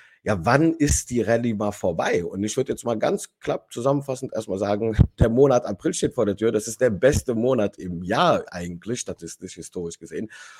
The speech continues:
Von daher aus diesen Gründen intakter Aufwärtstrend,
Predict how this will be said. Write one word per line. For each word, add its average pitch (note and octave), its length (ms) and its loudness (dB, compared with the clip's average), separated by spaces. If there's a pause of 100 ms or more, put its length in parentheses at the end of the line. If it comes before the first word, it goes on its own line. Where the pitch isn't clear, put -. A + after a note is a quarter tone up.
(120)
Von F#2 160 -4
daher A2+ 400 4 (180)
aus - 220 -10
diesen B2 320 0
Gründen D3 480 0 (100)
intakter A2+ 540 0
Aufwärtstrend, B2 840 -2